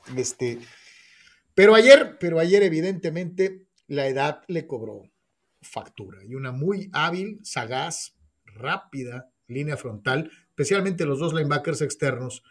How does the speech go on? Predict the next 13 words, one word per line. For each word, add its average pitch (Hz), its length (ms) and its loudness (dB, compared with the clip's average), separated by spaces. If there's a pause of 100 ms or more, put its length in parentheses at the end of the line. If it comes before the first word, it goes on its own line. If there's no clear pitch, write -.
(480)
eh, 127 240 0
de 131 120 -2
los 127 120 -4
Jefes 143 200 -4
de 151 80 -2
Kansas 147 260 -6
City, 151 160 -4
lo 185 180 -4
trajeron 107 520 -10 (300)
juido. 95 520 -12 (220)
Eh, 110 380 -10
eh, 104 360 -10 (880)
eh, 120 640 -2